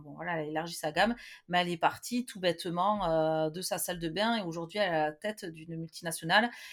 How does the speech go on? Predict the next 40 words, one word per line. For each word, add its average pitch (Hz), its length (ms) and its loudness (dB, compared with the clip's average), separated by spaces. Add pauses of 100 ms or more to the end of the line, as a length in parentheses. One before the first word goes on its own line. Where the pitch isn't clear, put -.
(260)
et 247 280 6
à 185 80 12
la 160 120 10
base 233 280 10
c'est, 180 600 2
euh, 160 180 6 (100)
une 196 180 -2
nana, 196 480 4
donc, 170 240 -4
euh, 165 100 0
d'origine 180 580 -2 (460)
afro, 202 680 4
qui 202 200 -2
a 180 60 6
été 180 320 -2
très - 240 0
maltraitée, 202 760 0
euh, 160 60 2
par 160 240 -2
sa 151 180 -2
mère, 214 320 2
et 160 100 0
elle 147 180 -4
a 147 60 -2
failli 165 400 -8
y 151 60 -10
passer 175 380 -4
même, 156 240 -4
euh, 143 540 -8
très - 200 -6
jeune. 240 340 2 (380)
Donc, 165 260 -2
quand 214 180 8
on 220 100 4
lit, 214 460 0
euh, 165 340 4
dans 170 180 0
le 165 60 -4
détail, 196 500 4
euh, 156 80 2